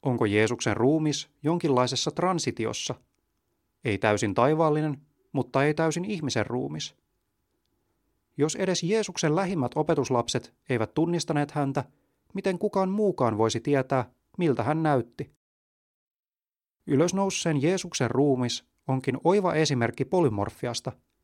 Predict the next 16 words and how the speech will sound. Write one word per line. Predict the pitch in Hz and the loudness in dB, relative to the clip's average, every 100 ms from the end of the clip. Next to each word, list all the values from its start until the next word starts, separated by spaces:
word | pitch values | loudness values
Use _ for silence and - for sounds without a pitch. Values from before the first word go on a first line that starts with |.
| _ _ _ _ _ _ _ _ - | _ _ _ _ _ _ _ _ -2
Jeesuksen | 110 107 113 - 113 | 2 2 0 0 0
sukupuoli | 156 175 - 151 143 131 _ _ _ - | 0 0 2 4 4 2 _ _ _ 0
tuntuu | 123 120 117 | 2 2 2
täysin | 170 180 160 160 | 2 2 0 0
epäolennaiselta | 175 160 131 117 110 113 117 131 151 | 2 2 4 2 2 0 2 2 0
kysymykseltä, | 180 160 110 113 - - - - _ _ _ _ | -2 -2 -2 -4 -6 -6 -8 -12 _ _ _ _
kun | - 117 | -2 0
edes | 117 110 - | 0 0 4
Jeesuksen | 139 123 - 123 | 4 2 0 -2
ruumis | 120 175 175 156 - - _ _ | 2 2 4 2 -4 -8 _ _
tai | 170 | 0
ulkoinen | 180 175 143 135 135 | 4 4 4 0 0
olemus | - 160 143 147 - - _ _ - | 2 2 2 0 -6 -12 _ _ -2
eivät | 151 110 - | 0 0 0
ole | 160 160 | 2 2
määriteltävissä. | 160 135 113 120 123 151 - - | 2 2 0 -2 -4 -4 -4 -6